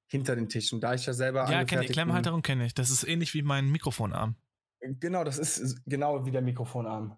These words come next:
Speaker 1: genau. <clears throat> Für die Leute, die sich in der Materie ein wenig auskennen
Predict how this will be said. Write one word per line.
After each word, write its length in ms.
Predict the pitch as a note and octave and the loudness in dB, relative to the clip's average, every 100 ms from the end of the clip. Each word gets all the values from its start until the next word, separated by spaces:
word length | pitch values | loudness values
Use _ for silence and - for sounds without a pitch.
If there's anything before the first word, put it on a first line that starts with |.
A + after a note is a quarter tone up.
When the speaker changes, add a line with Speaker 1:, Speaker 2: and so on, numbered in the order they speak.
| - | -4
Speaker 1:
genau. 400 | B2 A#2 A2+ - _ _ _ - | -2 -2 -4 -10 _ _ _ -6
<clears throat> 220 | F3+ E3+ | 0 0
Für 160 | B2 C#3 | 0 -2
die 120 | C3+ | 0
Leute, 220 | D#3 D3+ | 0 0
die 80 | D3 | -2
sich 80 | C#3+ | -2
in 40 | D3 | 0
der 80 | |
Materie 420 | C3+ B2+ D3+ D3 C#3 | 0 0 0 0 0
ein 160 | C3 | 0
wenig 280 | C3+ C#3 B2+ | 0 0 0
auskennen 680 | C#3 C#3+ - C3+ C3+ B2+ | 0 -2 -2 0 0 -4